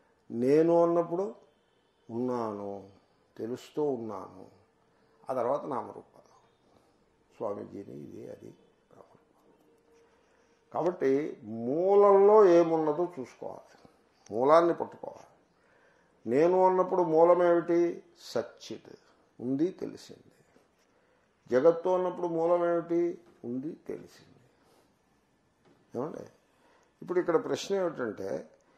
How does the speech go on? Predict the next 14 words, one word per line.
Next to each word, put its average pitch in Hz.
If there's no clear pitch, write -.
ఈ 165
ఉంది 175
తెలిసింది 156
సచ్చిత్, 127
నేను 147
అనే 160
పేరుతో 147
ఉన్న 139
సచ్చిత్, 120
జగత్తు 131
అనే 143
పేరుతో 123
ఉండే 117
సచ్చిత్, -